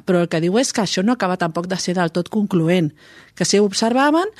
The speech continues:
i, em, i això per un costat, i de, de fet el mateix estudi diu,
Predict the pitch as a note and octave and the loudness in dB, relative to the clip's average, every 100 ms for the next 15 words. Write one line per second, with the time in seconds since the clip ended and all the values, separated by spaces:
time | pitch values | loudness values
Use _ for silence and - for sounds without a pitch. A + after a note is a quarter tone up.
0 | - - - G3+ G3 F#3 F3 E3+ E3 E3 | -18 -20 -4 2 4 4 4 2 2 0
1 | F3 F3 E3+ G#3+ C4 A3+ G#3+ - A3+ C4+ | 0 0 0 0 2 2 2 0 0 2
2 | A#3 D#3+ - F#3 E3+ G#3 A#3+ G#3+ G3+ G#3+ | 2 0 0 -2 0 0 2 2 2 0
3 | - A#3+ B3 G3 F3+ | 0 0 2 2 2